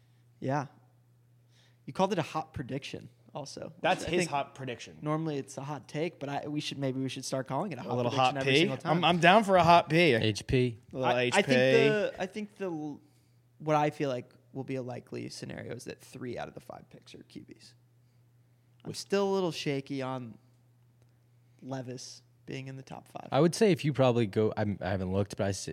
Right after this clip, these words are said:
Speaker 3: say if you go to BetOnline or any sports book, that the over-under for quarterbacks taken in the top five is probably three and a half.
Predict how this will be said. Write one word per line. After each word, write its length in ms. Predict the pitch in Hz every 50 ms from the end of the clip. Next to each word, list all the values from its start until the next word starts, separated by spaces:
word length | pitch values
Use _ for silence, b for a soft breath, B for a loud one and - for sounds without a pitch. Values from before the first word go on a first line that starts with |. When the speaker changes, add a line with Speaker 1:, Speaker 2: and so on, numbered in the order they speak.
| - -
Speaker 3:
say 180 | - - 123
if 60 | 117
you 80 | 107 98
go 200 | 92 - 101 104
to 80 | 98 85
BetOnline 760 | 101 95 92 92 90 90 90 90 90 90 90 90 90 87 90
or 200 | 90 90 87 87 73
any 180 | 87 98 95
sports 400 | 92 - - - 92 90 - -
book, 280 | - 95 90 90 - B B B B B B B B _ -
that 380 | 98 101 95 90 87 - 95 92
the 120 | 104 78
over-under 540 | - 117 127 131 135 127 117 113 117 110 107
for 440 | 98 - - 107 101 101 95 95 - - _ -
quarterbacks 580 | - - 113 107 107 98 104 95 92 - - -
taken 560 | - 107 98 90 - 95 87 85 85 87 92 b b b b b _ _ _ _
in 100 | - 113
the 60 | 104
top 260 | 95 - 104 101 90 -
five 260 | - 95 92 87 80
is 120 | 82 -
probably 480 | - - - 92 87 78 82 82 85 82 - - -
three 260 | - - - 90 90 85
and 100 | 82 80
a 20 |
half. 440 | 78 76 - - - - - -